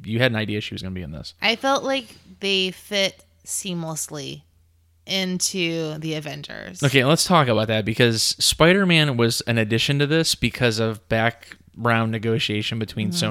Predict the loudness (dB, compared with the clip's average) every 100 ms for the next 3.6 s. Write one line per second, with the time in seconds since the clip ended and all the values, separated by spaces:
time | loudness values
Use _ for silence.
0 | -2 -4 -4 -6 -6 -8 -10 -16 -16 2
1 | 4 6 4 4 2 2 0 0 -2 -2
2 | -2 -2 -2 -4 -4 -4 -4 -2 -2 0
3 | 0 0 -4 -4 -6 -10